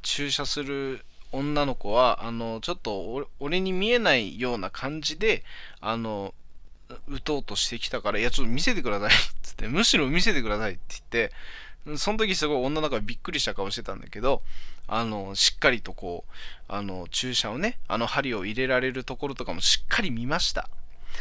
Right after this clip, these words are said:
あの、筋肉注射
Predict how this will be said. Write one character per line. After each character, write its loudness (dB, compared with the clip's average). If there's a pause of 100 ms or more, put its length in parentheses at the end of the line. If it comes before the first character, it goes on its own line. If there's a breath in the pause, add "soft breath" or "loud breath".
(360 loud breath)
あ -2
の、 -8 (560 soft breath)
筋 4
肉 2
注 0
射 8